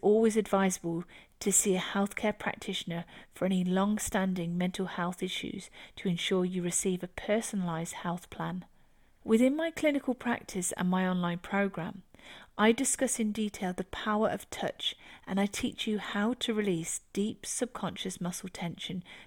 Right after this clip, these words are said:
that's created by habitual stress responses. A large portion of your sensory motor cortex or brain map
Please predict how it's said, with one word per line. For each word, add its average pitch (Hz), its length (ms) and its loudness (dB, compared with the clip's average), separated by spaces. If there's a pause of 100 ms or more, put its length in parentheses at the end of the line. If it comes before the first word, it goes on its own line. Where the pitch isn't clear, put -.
that's - 180 -2
created 196 640 2
by 175 160 2
habitual - 560 -4
stress - 420 -6
responses. 170 720 -6 (1200)
A 208 80 6
large 226 440 4
portion 233 360 4
of 190 140 -4
your 190 80 2
sensory 226 500 0
motor 220 320 2
cortex - 680 -2
or 175 160 -4
brain 185 360 2
map 139 300 -6